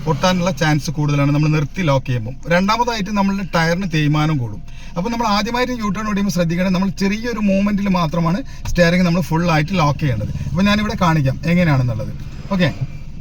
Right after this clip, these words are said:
അപ്പോൾ നമ്മളെ വണ്ടി മൂവ് ചെയ്തുകൊണ്ടിരിക്കുകയാണ്. അപ്പോൾ നമ്മൾ സാധാരണ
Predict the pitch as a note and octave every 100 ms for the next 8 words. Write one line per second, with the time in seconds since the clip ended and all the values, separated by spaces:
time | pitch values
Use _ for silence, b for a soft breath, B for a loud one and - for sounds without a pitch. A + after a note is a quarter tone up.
0 | - - - - - - - - - -
1 | - - - - - - - A3 A#3 A#3+
2 | A#3+ A3 A#3 G3 G3+ G#3+ G#3 G3 F#3 E3+
3 | D#3+ D#3 A3 - - - F3 F3 B3 -
4 | F#3+ G#3+ B3 - - G3+ G3+ G#3+